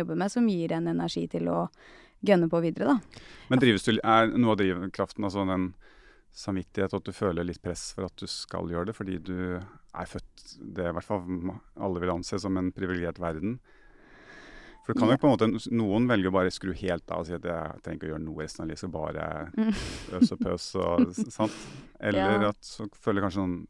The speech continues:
Speaker 2: ekstra press for at de måtte, må levere, må forsvare seg selv, da.
Speaker 1: Jeg tror jeg føler det presset litt sånn overfor meg selv, at det er sånn,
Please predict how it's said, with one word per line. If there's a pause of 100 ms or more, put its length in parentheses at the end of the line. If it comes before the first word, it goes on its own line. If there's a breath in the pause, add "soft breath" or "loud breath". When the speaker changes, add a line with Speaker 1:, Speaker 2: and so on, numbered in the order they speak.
Speaker 2:
ekstra
press
for
at
de
måtte,
må
levere,
må
forsvare
seg
selv,
da. (1200 soft breath)
Speaker 1:
Jeg
tror
jeg
føler
det
presset
litt
sånn
overfor
meg
selv,
at
det
er
sånn,